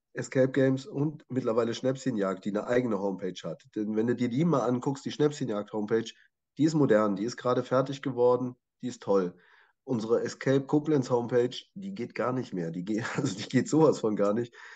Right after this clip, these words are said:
Da müssen wir nachbessern. Und das kommt auch noch in diesem ersten Halbjahr. Also jetzt, äh, im Sommer werden wir, werden wir das machen. Ähm, aber, äh,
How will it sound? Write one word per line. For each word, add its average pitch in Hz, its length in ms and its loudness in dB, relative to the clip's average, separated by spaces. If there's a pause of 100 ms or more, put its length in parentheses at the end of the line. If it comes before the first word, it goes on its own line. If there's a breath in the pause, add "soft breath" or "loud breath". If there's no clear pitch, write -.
(240 loud breath)
Da 117 160 4
müssen 135 340 2
wir 117 140 4
nachbessern. 104 640 0
Und 101 120 -2
das 104 140 -4
kommt 120 240 -2
auch 110 220 -2
noch 110 220 -2
in 104 140 -6
diesem 110 580 -4 (240)
ersten 113 480 -2
Halbjahr. 110 400 0
Also 98 180 -4
jetzt, 98 480 -6
äh, 101 360 2 (120)
im 107 140 -2
Sommer 101 380 0
werden 101 320 -4
wir, 98 400 -4
werden 98 260 -2
wir 95 60 0
das 90 180 -2
machen. 101 400 -2 (540 loud breath)
Ähm, 98 560 0 (680)
aber, 104 480 0
äh, 87 140 -8